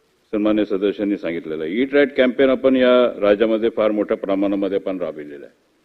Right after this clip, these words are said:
आणि त्या दृष्टिकोनातून सर्व जे काही आपल्याकडे अधिकारी आहेत, त्यांना डायरेक्शन देऊन त्यांना प्रत्येक महिन्याला त्यांनी कारवाई केला पाहिजे, दहा दहा कारवाई केला पाहिजे, अशा प्रकारचा सुद्धा आपण सूचना दिलेल्या आहे. त्यांच्या दर महिन्याला त्यांचा रिव्ह्यू आपण घेत असतो,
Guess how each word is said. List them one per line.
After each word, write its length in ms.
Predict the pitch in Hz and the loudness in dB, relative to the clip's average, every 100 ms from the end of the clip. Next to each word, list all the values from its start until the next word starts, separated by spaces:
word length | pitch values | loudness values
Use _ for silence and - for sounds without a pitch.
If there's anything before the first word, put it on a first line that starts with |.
| _ 95 | _ -20
आणि 100 | 101 | -4
त्या 120 | 117 | -2
दृष्टिकोनातून 680 | 123 120 131 127 127 120 127 | 0 -2 -4 -4 -4 -4 -6
सर्व 520 | - 120 123 131 131 | -2 0 2 4 4
जे 200 | 120 120 | 2 -2
काही 200 | 120 127 | 0 0
आपल्याकडे 420 | 120 117 110 120 | 0 -4 -4 -2
अधिकारी 480 | 120 98 113 120 110 | -2 -2 -2 -2 0
आहेत, 100 | 120 | -2
त्यांना 460 | 113 113 113 117 113 _ _ _ _ _ _ | -2 -2 -2 -4 -6 _ _ _ _ _ _
डायरेक्शन 500 | 98 107 117 - 117 | -2 0 0 0 -2
देऊन 300 | 113 120 131 131 - _ _ | 0 2 0 -4 -12 _ _
त्यांना 220 | 107 113 | -8 -6
प्रत्येक 520 | 117 110 101 - 123 - _ | -4 -4 -6 -6 -6 -8 _
महिन्याला 560 | 104 98 110 123 123 135 | -16 -6 0 2 2 0
त्यांनी 480 | 131 - 95 101 110 | -2 -8 -8 -8 -8
कारवाई 360 | 107 104 110 | -6 -4 -4
केला 240 | 107 107 107 | -4 -4 -4
पाहिजे, 260 | 110 113 | -4 -6
दहा 240 | 107 98 104 | -4 -4 -2
दहा 140 | 117 | -4
कारवाई 340 | 110 101 104 104 | -4 -4 -4 -4
केला 200 | 104 101 | -6 -6
पाहिजे, 240 | 104 104 | -6 -6
अशा 140 | 92 | -8
प्रकारचा 460 | 98 95 95 95 104 | -8 -10 -12 -12 -14
सुद्धा 260 | - 92 104 | -18 -18 -18
आपण 200 | - 98 | -18 -20
सूचना 360 | 95 87 104 | _ _ -20
दिलेल्या 320 | 95 98 104 | -20 -20 -20
आहे. 100 | 113 107 | -20 -20
त्यांच्या 380 | 92 87 104 101 _ _ _ _ _ - | -20 _ -20 -20 _ _ _ _ _ 2
दर 160 | 120 | 4
महिन्याला 400 | 120 110 113 110 | 4 2 0 0
त्यांचा 320 | 107 101 107 | 0 -2 0
रिव्ह्यू 220 | 101 104 113 | -2 0 -2
आपण 240 | - 110 | -2 -4
घेत 220 | 101 104 | -2 -2
असतो, 380 | 107 - 127 120 | -4 -6 -12 -14